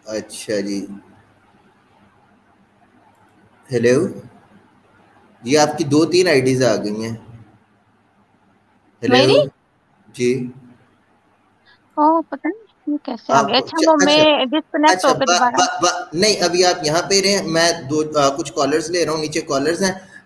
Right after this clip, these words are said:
Speaker 1: one by one लेंगे। अगर इनका कोई आपसे मुतल्लिक सवाल हुआ तो वो भी इनका शामिल करेंगे, जो मेरे से मुतल्लिक हुआ वो मैं जवाब दूंगा। तो ये काफी देर से हमारे भाई मौजूद हैं, सैयद हारिस बिन अजीज, अस्सलाम वालेकुम।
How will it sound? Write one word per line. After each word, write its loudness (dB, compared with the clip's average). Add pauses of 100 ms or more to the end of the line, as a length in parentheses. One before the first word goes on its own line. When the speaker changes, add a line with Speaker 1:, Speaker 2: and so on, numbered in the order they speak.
Speaker 1:
one 2
by 0
one 0
लेंगे। 0
अगर 0
इनका -2
कोई 0
आपसे 0
मुतल्लिक -6
सवाल 2
हुआ 2
तो -8
वो -2
भी 0
इनका -4
शामिल -6
करेंगे, -2
जो -4
मेरे -2
से -10
मुतल्लिक -6
हुआ 0
वो 0
मैं 0
जवाब 2
दूंगा। -2 (440)
तो 2
ये 6
काफी 2
देर 4
से -2
हमारे 4
भाई 4
मौजूद 2
हैं, 0 (160)
सैयद 2
हारिस 2 (140)
बिन 0
अजीज, -2
अस्सलाम 0
वालेकुम। -6